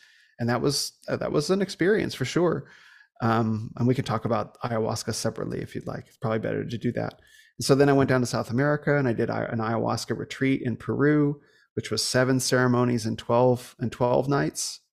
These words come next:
which was a lot. <laughs> And, uh, <laughs> and then I did, uh, and then I did one more at another center. I tried Wachuma, which is San Pedro cactus.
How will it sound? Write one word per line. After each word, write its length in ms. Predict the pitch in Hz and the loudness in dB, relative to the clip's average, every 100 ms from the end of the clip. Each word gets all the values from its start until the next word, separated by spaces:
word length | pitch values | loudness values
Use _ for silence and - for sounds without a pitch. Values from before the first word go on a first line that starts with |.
| _ | _
which 180 | 113 - | -8 -4
was 160 | 113 - | -4 -6
a 120 | - | -8
lot. 480 | 110 113 131 - - _ - | -2 2 2 0 -12 _ -2
<laughs> 140 | - - - - - _ - | -2 -2 -16 -18 -20 _ -2
And, 400 | 117 117 120 123 | 2 2 2 2
uh, 540 | 135 - - 165 127 - | 4 4 8 8 8 0
<laughs> 120 | - | 0
and 120 | 135 | 4
then 100 | 139 | 6
I 60 | 135 | 6
did, 260 | 127 131 | 6 4
uh, 260 | 123 120 101 | 4 2 0
and 100 | - | -4
then 80 | 120 | -2
I 60 | 120 | 0
did 160 | 120 | 0
one 180 | 117 123 | 0 0
more 320 | 120 120 117 | 2 2 2
at 60 | 120 | 2
another 180 | 120 123 | 2 0
center. 400 | - 127 123 117 | 0 0 2 0
I 60 | 113 | -4
tried 340 | - 110 110 | -4 -4 -4
Wachuma, 680 | - - - 131 127 123 120 | -4 -8 0 2 4 4 2
which 140 | 123 | -2
is 120 | 110 | -4
San 280 | - 117 113 | -2 -2 -2
Pedro 360 | 113 113 113 110 | -2 -4 -2 -6
cactus. 720 | - 117 107 - 107 - | -4 -6 -4 -6 -6 -6